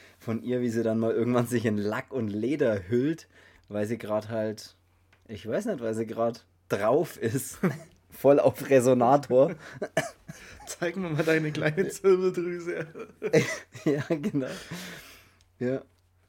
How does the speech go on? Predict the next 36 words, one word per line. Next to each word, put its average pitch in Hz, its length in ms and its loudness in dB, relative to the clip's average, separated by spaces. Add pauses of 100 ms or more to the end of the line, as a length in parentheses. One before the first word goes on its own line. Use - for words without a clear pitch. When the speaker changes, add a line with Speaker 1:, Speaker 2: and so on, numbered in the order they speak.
(100)
Speaker 1:
Und 113 180 -4
wie 123 100 2
sie, 120 240 -2 (180)
und, 117 200 -12
und 110 180 -4
da 120 160 6
kriegt, 139 300 0
ey, 117 160 2
da 117 100 2
kriegt 135 260 -4
der 123 100 2
Begriff, 123 500 0
ähm, 117 360 2
„Ich - 160 -10
beiß 117 280 4
dir 131 100 -2
die 117 140 0
Zirbeldrüse 143 680 0
ab“, 143 140 -4
auch 135 100 -4
eine 131 100 -4
ganz 135 180 -8
neue 147 220 -6
Bedeutung. 143 360 -4 (160)
<laughs> - 140 -20
Nee, 110 120 -4
weil 123 120 4
das 120 100 0
macht 127 300 -2
sie 143 60 0
ja 117 100 4
dann 117 140 0
tatsächlich 123 380 -8
auch 117 120 -6
beim, 110 500 -2
ähm, 104 420 -6